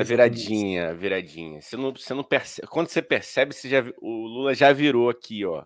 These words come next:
Speaker 2: Ele tá aqui
Speaker 1: Entendi.
Speaker 2: reto.
Speaker 1: Entendi.
Speaker 2: Ele vai falando, vai assim, companheiro, que o Brasil é plural, então nós temos que entender toda essa capacidade do nosso povo, que é maravilhoso. Entendeu?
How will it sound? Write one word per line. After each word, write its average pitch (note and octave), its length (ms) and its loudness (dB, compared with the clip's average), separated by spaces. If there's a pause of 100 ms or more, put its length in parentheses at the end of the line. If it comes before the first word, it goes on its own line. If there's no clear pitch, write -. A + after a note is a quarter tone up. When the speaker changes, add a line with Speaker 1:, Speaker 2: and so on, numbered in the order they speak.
(140)
Speaker 2:
Ele E2+ 120 -14
tá G#2 120 -4
aqui - 180 -8
Speaker 1:
Entendi. F2 180 -4
Speaker 2:
reto. F#2+ 380 -4 (560)
Speaker 1:
Entendi. A2 400 -6
Speaker 2:
Ele D2 160 -10
vai D#2+ 200 -2
falando, D#2+ 400 -8
vai D2 200 -8
assim, D2+ 320 -14
companheiro, C#2+ 560 -8
que - 120 -4
o - 140 -2
Brasil D#2+ 600 -2
é D#2 100 0
plural, D#2 600 -2
então D#2 200 -10
nós D#2 320 -8
temos D#2 280 -6 (140)
que F#2 100 -6
entender D2+ 540 -10 (280)
toda E2 400 -2
essa D2 380 -6 (640)
capacidade D#2+ 720 -4
do F2 100 -10
nosso F2 300 -6
povo, F2 260 -10
que - 100 -8
é - 20 -6
maravilhoso. E2 640 -2 (840)
Entendeu? F#2 480 -6